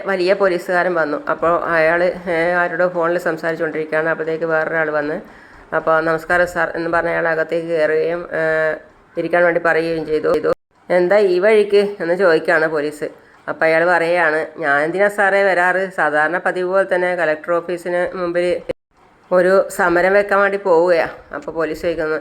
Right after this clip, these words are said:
"എന്തിനു വേണ്ടിയുള്ള സമരാ?" "സാമൂഹ്യ പ്രവർത്തകരുടെ നേതൃത്വത്തിലുള്ള, നേതൃത്വത്തിലുള്ളൊരു സമരമാണ് ഇതാ സാർ" എന്ന് പറഞ്ഞു.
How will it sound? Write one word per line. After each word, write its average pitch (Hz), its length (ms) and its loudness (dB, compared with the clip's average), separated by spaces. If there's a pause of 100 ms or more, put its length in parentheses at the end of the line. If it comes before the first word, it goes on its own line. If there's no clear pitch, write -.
"എന്തിനു 160 340 -4
വേണ്ടിയുള്ള 196 380 2
സമരാ?" 175 360 0 (1400)
"സാമൂഹ്യ 185 640 0
പ്രവർത്തകരുടെ 185 720 2
നേതൃത്വത്തിലുള്ള, 180 600 0 (120)
നേതൃത്വത്തിലുള്ളൊരു 180 1000 2 (160)
സമരമാണ് 165 640 0 (760)
ഇതാ 170 200 0
സാർ" 175 300 0
എന്ന് 160 180 -2
പറഞ്ഞു. 156 400 0